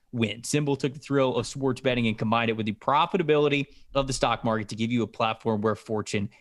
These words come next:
favors the fan. Download the Simbull mobile app for I O S by searching S I M B U L L in the App Store.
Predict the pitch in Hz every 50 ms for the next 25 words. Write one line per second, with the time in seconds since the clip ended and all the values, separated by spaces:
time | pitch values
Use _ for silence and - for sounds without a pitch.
0 | _ _ - 120 104 101 98 98 98 95 - _ _ _ _ _ _ - 113 113
1 | - - 107 95 98 98 101 131 143 165 165 160 151 135 - - 160 151 147 147
2 | 143 139 - - - 127 135 180 202 180 165 160 160 151 - 165 143 135 135 135
3 | 135 131 131 131 127 123 - 123 117 110 - - _ _ _ - - 170 160 131
4 | 147 131 127 165 180 - - - 127 123 - - 131 123 117 110 107 131 139 127
5 | 117 120 120 - - 113 110 107 110 107 101 107 - 143 127 120 110 107 104 101
6 | - - - 113 107 104